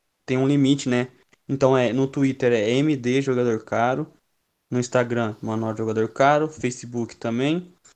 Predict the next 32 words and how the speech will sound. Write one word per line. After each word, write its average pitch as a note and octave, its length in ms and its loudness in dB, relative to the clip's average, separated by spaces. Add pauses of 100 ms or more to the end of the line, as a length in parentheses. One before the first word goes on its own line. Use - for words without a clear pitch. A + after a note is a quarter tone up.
(160)
Eu B2 100 -2
fiz C3+ 200 2
até C#3+ 140 4
no E3+ 120 2
Twitch, E3+ 500 2
porque - 160 -8
se C#3 140 -4
um C#3 80 2
dia B2+ 160 0
eu C3 80 0
precisar C3 400 -2
fazer B2 760 -2
o B2 140 -2
arroba, A#2+ 380 -2
ninguém A#2+ 260 -2
vai A#2+ 100 0
pegar A#2 320 -6
mais. A2+ 480 -6 (220)
Então A#2+ 160 0
também B2 260 0
na C3+ 100 2
Twitch B2+ 360 -4
é - 20 2
Manual B2+ 360 0
Jogador C3 400 2
Caro. C#3 360 -2 (880)
E C#3+ 100 -4
no D3+ 120 2
YouTube, E3 480 2 (300)
Manual C#3 260 4
Jogador D3+ 360 2
Caro. C3+ 320 2